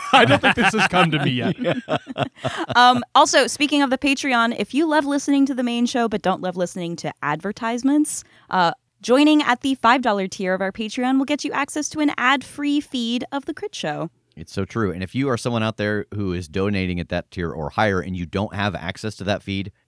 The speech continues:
Speaker 2: send me a message. Odds are the email that it sends you went into your spam and was lost forever, but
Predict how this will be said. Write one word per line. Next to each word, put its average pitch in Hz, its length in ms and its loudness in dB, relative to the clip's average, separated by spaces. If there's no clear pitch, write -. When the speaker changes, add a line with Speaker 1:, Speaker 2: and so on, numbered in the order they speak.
Speaker 2:
send 170 180 -8
me 170 100 -4
a 143 40 -2
message. 87 460 -6
Odds 90 260 -4
are 95 200 2
the 87 320 -6
email 113 280 0
that 85 120 -6
it 87 100 -8
sends 95 260 -2
you 85 200 -2
went 73 180 -10
into 73 140 -12
your 76 100 -8
spam 65 560 -10
and 62 220 -12
was 65 200 -16
lost 71 300 -10
forever, 62 500 -10
but 78 140 -8